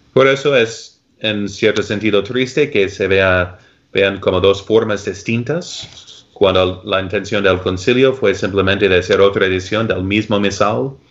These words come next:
em, con latín, con canto gregoriano,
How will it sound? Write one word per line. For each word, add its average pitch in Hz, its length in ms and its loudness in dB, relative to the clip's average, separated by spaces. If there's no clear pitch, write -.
em, 90 720 0
con 90 280 0
latín, 117 720 -2
con 90 260 -2
canto 92 320 -2
gregoriano, 120 1040 -2